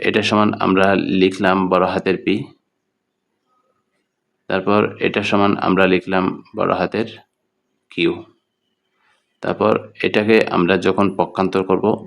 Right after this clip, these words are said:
প্রথমে মাইনাস ওয়ান কমন নিব, তারপর মাইনাস ওয়ান কমন নেওয়ার ফলে আমরা এদিকে একটা কি পাবো? মাইনাস পাবো, মাইনাস ওয়ান পাবো। তারপর এটাকে পক্ষান্তর করলে আমরা এটা পাই, তারপর এটা সমান আমরা আর ধরলাম। তাহলে এটা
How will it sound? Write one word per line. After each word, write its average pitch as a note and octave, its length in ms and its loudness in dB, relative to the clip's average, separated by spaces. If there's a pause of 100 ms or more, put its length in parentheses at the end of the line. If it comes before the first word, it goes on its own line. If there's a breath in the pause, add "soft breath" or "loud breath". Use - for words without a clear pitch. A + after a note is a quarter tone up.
(560)
প্রথমে F#2+ 280 0 (100)
মাইনাস F2+ 260 0
ওয়ান G2+ 220 -2
কমন F2+ 280 0
নিব, G2 120 0 (240)
তারপর E2+ 300 -2
মাইনাস F#2 240 0
ওয়ান G2 180 0
কমন F2 180 2
নেওয়ার F#2 200 2
ফলে A2+ 140 0 (960 soft breath)
আমরা F#2 180 0 (880)
এদিকে G2+ 260 0
একটা - 180 -4
কি G2 120 0
পাবো? F#2 200 2
মাইনাস F2+ 300 0
পাবো, F#2 160 0 (280)
মাইনাস F2+ 300 0
ওয়ান F#2 180 -2
পাবো। G2 160 0 (580 soft breath)
তারপর F2+ 280 -2
এটাকে F#2 260 -2
পক্ষান্তর F#2+ 420 -2
করলে G2 180 2 (180)
আমরা F2 200 0
এটা F2+ 160 -2
পাই, A#2+ 120 0 (280)
তারপর - 200 -2 (120)
এটা - 180 -2
সমান F#2+ 200 2
আমরা - 140 0 (160)
আর E2+ 160 0
ধরলাম। E2+ 260 0 (1120)
তাহলে G2+ 240 -2 (160)
এটা G#2 120 0